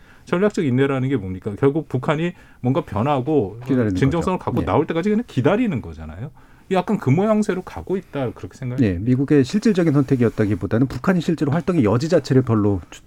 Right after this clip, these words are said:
Speaker 2: 보여주는
Speaker 1: 그렇죠.
Speaker 2: 게 없기
Speaker 1: 예, 이번에
Speaker 2: 때문에.
Speaker 1: 성김 대사 와서도 똑같은 얘기를 하고 갔는데 계속해서
Speaker 2: 예.
Speaker 1: 자기는 정말 정권을 받았고 진정성 있게 대화를 하겠다라고 얘기를 했는데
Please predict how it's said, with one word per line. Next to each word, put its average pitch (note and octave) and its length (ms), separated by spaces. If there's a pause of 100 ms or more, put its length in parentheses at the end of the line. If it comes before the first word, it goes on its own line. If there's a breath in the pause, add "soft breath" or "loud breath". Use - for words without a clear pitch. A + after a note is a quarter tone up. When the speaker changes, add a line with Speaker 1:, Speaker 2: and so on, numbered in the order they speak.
(120)
Speaker 2:
보여주는 B2 360
Speaker 1:
그렇죠. G#2+ 40
Speaker 2:
게 G#2 80
없기 G2+ 140
Speaker 1:
예, A2 40
이번에 A2+ 180
Speaker 2:
때문에. G#3+ 220
Speaker 1:
성김 G#3+ 260
대사 C3+ 220
와서도 C3+ 420
똑같은 - 400
얘기를 A#2 360
하고 B2+ 180
갔는데 G#2+ 520
계속해서 F3 420
Speaker 2:
예. - 20
Speaker 1:
자기는 C3+ 420 (360 loud breath)
정말 C#3+ 280
정권을 C#3+ 440
받았고 F#2+ 540
진정성 F#3 640
있게 A#2 180
대화를 G#2+ 340
하겠다라고 B2 720
얘기를 G#2+ 260
했는데 D3 500